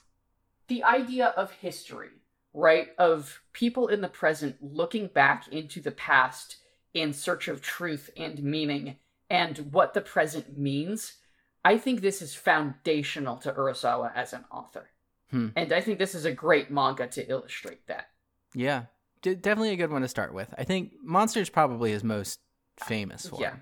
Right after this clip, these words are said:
Speaker 2: right?
Speaker 1: It's his most famous. It's,
Speaker 2: Yeah.
Speaker 1: it's definitely, I think it was a good one to start with.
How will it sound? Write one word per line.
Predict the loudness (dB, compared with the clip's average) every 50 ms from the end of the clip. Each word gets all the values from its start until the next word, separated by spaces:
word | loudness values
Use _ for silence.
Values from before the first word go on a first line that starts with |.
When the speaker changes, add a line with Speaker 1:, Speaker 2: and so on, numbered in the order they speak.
| -12
Speaker 2:
right? | -8 -4 -2 -2
Speaker 1:
It's | -2 -2 -2 -2
his | -2 0
most | 2 2 2 0 0
famous. | -2 -4 -2 -2 -4 -6 -6 -4 -4
It's, | -4 -4 -4 -6
Speaker 2:
Yeah. | -6 -4
Speaker 1:
it's | -4 -4 -4 -6 -12 -16 -18 _ _ _ _ _
definitely, | 2 2 2 2 2 -2 -2 -2 0 0 0 -2 -2 0 2
I | 2 2
think | 2 0 -2 -4 -4
it | -2
was | -4 -4 -4
a | -4
good | -4 -4 -4 -2
one | -4 -6 -6
to | -6
start | -6 -4 -2 -2 -2 -2 -4
with. | -4 -4 -6 -8 -14